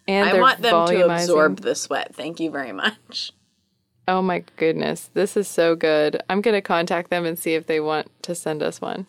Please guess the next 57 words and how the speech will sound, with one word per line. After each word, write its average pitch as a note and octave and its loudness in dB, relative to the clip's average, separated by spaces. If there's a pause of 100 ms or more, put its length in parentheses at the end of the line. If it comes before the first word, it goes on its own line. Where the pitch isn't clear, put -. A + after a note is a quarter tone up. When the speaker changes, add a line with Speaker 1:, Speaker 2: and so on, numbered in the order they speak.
(140)
Speaker 2:
I F#3 4
will G#3 2
try D#3+ 0
it E3+ 2
out. F3+ 2
'Cause A3+ 0
also, D#4+ 4 (100)
like, G#3+ 2
it G#3 -2
kinda A#3+ 0
just F#4 0
leaves B3 2
your B3+ 6
nips G#3 0
out. D#3+ 2
So E3 4 (760)
I F3+ 4
imagine A3 4
you G3 0
could G3 2 (220)
breastfeed E3+ 0
just - -4
fine. A#3+ 2 (120)
Speaker 1:
It A3+ 4
almost B3+ 2
looks A3+ 2
like G3+ 2
two G3+ 0
paddles F3 0
that E3+ 0
you F3 -4
would E3+ -6
use E3 -2
to - -4
resuscitate E3 -2
somebody, G#3 2
like E3+ -2
the E3+ 0
electric E3 -2
paddles. G#3 2
It's F3+ -4
just F3+ 0
on E3+ 0
the E3+ -4
side E3 0
of - 0
your E3+ 2
boobs D#3+ 0
with D#3 2
a D3+ 0
wire D3 0
connecting - -6
Speaker 2:
They G3 4
look G#3 2
Speaker 1:
at - -
the - -4
bo-, - -8